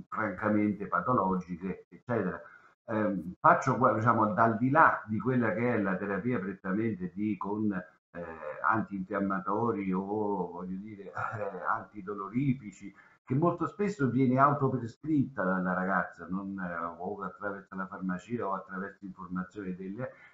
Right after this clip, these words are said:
ci sono delle, eh, diciamo, si comincia a parlare anche a delle, nei casi chiaramente, lo ripeto, nei casi patologici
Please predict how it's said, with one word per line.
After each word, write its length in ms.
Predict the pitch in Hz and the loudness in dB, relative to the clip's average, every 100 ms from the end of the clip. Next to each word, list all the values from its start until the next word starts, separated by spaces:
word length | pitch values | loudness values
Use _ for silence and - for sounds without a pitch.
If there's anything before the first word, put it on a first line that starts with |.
| _ | _
ci 140 | 156 | -4
sono 460 | 147 196 165 123 117 | 6 8 10 10 8
delle, 580 | 113 151 131 117 107 - | 4 4 6 6 4 2
eh, 440 | 110 110 98 95 | 0 0 0 -2
diciamo, 360 | 90 - 120 113 | -2 -2 0 0
si 140 | - | -2
comincia 760 | 120 127 156 165 113 98 82 - - _ | -2 2 4 4 2 0 0 -4 -18 _
a 160 | - - | 0 2
parlare 580 | - 160 135 127 151 120 | 4 4 6 4 4 4
anche 400 | 123 147 110 107 | 4 2 0 0
a 100 | 107 | 0
delle, 400 | 98 131 113 92 | 0 0 0 0
nei 160 | 92 | -4
casi 300 | 85 117 - | -4 -6 -6
chiaramente, 580 | 92 95 92 117 107 87 | -8 -2 0 2 0 -2
lo 100 | 82 | -8
ripeto, 460 | 85 85 113 104 78 | -10 -8 -6 -6 -6
nei 140 | 82 | -14
casi 280 | 80 131 - | -8 -8 -8
patologici 840 | 95 95 147 113 107 92 123 - 147 | -8 -4 -2 0 0 -2 -6 -6 -8